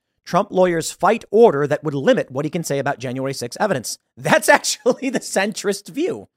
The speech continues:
That's quite literally a fact statement about what Trump is doing. Now, I think all of these headlines actually are fairly good, and the one listed from Newsweek as the center is actually the one leaning to the left. But this is where we're currently at, ladies and gentlemen. The Democrats are cheating.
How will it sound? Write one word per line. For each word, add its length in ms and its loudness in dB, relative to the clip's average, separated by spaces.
That's 180 0
quite 220 0
literally 280 0
a 60 -4
fact 260 -2
statement 320 -8
about 180 0
what 160 -4
Trump 220 -10
is 100 -6
doing. 300 -4
Now, 140 0
I 80 4
think 300 -2
all 260 4
of 120 0
these 180 -4
headlines 500 -2
actually 680 -4
are 120 0
fairly 380 -2
good, 300 2
and 140 -2
the 60 2
one 280 2
listed 320 -4
from 200 -2
Newsweek 320 -2
as 180 -4
the 80 -6
center 420 -2
is 100 -4
actually 320 -2
the 100 -4
one 220 -2
leaning 200 -4
to 60 -4
the 80 0
left. 380 -4
But 80 -4
this 80 -2
is 80 -4
where 140 6
we're 80 4
currently 360 -2
at, 120 -4
ladies 160 -6
and 60 -8
gentlemen. 300 -8
The 60 -2
Democrats 720 0
are 140 -2
cheating. 360 -6